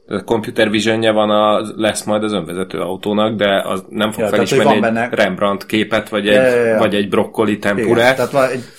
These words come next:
Speaker 2: egy kamera, ami okos.
Speaker 1: Igen, igen.
Speaker 2: Szóval egy, ezzel, ezzel foglalkozott a, a Project Maven, és attól féltek, hogy a, hogy ez, ö,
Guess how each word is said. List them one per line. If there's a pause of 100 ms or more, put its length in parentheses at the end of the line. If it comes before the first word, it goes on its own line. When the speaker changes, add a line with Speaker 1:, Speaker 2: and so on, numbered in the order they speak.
(120)
Speaker 2:
egy
kamera,
ami
okos.
Speaker 1:
Igen, (100)
igen. (280)
Speaker 2:
Szóval
egy, (380)
ezzel,
ezzel
foglalkozott
a, (260)
a
Project
Maven,
és
attól
féltek,
hogy
a, (280)
hogy
ez,
ö,